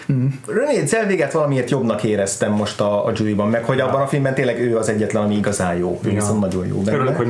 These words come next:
Speaker 3: azért nem teljesen ig-, voltunk igazságtalanok a Judy-ban így, meg-,
Speaker 2: Így van.
Speaker 3: meg-, megérdemli a
Speaker 2: Így van, igen. Charlize Theron szerintem egyébként jó volt a Bombshell-ben, de nem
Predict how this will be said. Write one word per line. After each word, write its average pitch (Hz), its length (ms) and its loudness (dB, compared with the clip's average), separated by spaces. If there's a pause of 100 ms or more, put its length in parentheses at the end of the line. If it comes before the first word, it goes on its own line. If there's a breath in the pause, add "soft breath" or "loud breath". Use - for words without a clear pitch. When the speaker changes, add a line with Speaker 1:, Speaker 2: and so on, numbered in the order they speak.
Speaker 3:
azért 123 400 0
nem 110 280 0
teljesen 110 540 -2
ig-, 123 140 -6 (160)
voltunk 120 260 0
igazságtalanok 117 580 0
a 120 40 2 (460)
Judy-ban 113 400 0
így, 113 200 -4
meg-, 113 140 0
Speaker 2:
Így 101 120 0
van. 107 120 0
Speaker 3:
meg-, 113 160 -2
megérdemli 104 460 0
a 101 140 0
Speaker 2:
Így 120 160 0
van, 110 160 0
igen. 151 360 0
Charlize 175 340 0
Theron 139 260 0
szerintem 131 560 0
egyébként 127 400 0
jó 131 220 2
volt 120 220 0
a 117 80 0
Bombshell-ben, 110 760 0
de 107 500 0
nem 107 400 0